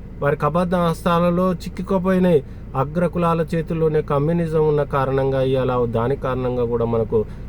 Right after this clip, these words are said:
న్యాయం జరగద-, జరగడం లేదు. యాభై శాతం పైగా ఉన్నటువంటి మనం బీసీలం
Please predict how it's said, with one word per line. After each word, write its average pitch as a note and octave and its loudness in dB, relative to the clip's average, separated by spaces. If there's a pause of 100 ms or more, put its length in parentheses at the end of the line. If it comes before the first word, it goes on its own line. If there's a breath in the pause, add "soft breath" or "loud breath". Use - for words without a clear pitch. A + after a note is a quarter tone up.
(100)
న్యాయం A#2 4
జరగద-, A#2+ 2
జరగడం A2+ 2
లేదు. G#2+ 2 (460 loud breath)
యాభై E3 4
శాతం F3 0
పైగా F3 0
ఉన్నటువంటి F3 0
మనం F3 0
బీసీలం F3 2